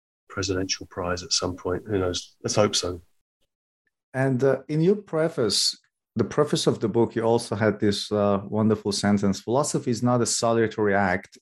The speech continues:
Speaker 2: it's a collective act," 'cause it's traditionally, it's been conducted in the academy or in the garden of Epicurus, as you mentioned,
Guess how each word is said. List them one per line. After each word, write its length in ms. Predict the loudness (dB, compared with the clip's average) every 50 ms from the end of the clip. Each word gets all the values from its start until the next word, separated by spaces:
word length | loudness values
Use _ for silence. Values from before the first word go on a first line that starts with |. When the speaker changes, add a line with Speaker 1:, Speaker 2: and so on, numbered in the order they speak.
| _ _
Speaker 2:
it's 480 | 2 2 2 2 2 -2 -6 -8 -8 _ _ _ -6
a 200 | -2 0 0 0
collective 540 | -2 -2 0 0 0 0 0 -2 -4 -2 0
act," 400 | 2 2 2 0 -2 -6 -16 -14 -10 -8 -8 -8 -8 -12 _ _ _ -4
'cause 140 | -2 0 0
it's 220 | 0 0 -2 -8 -10 -8
traditionally, 560 | -4 -4 -2 0 0 0 0 2 2 2 0
it's 120 | 0 -2
been 360 | -2 -2 0 2 2 0 -2 _ _ _ -20 -20 -18 -20 -20 -20 _
conducted 540 | -6 -2 2 4 4 2 2 0 -2 0 2
in 100 | 2 4
the 100 | 4 2
academy 520 | 2 0 -2 -2 0 0 2 2 4 4 4
or 180 | 4 2 2
in 80 | 2 0
the 60 | 0
garden 380 | 0 0 2 2 4 4 4 2
of 200 | 2 0 -2 -4
Epicurus, 640 | -8 -6 -6 -8 -6 -2 0 2 2 2 0 0
as 160 | -2 -2 0
you 60 | 2
mentioned, 640 | 2 4 4 2 2 0 0 2 2 2 2 0 -2